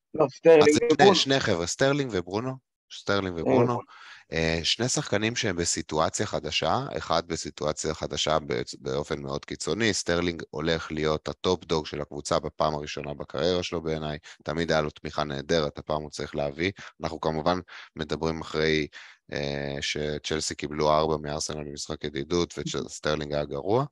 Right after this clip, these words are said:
Speaker 2: אה, ויש לנו את ברונו שהוא בסיטואציה חדשה, מאמן חדש, נראה שיש שם איזושהי דחייה,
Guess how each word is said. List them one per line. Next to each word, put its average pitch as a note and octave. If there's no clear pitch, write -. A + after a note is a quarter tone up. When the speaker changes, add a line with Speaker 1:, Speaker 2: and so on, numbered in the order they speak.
Speaker 2:
אה, D#2+
ויש B2
לנו A#2+
את G2
ברונו A2
שהוא -
בסיטואציה F2+
חדשה, F2+
מאמן F2
חדש, F2
נראה E2
שיש E2+
שם E2
איזושהי D#2
דחייה, F2+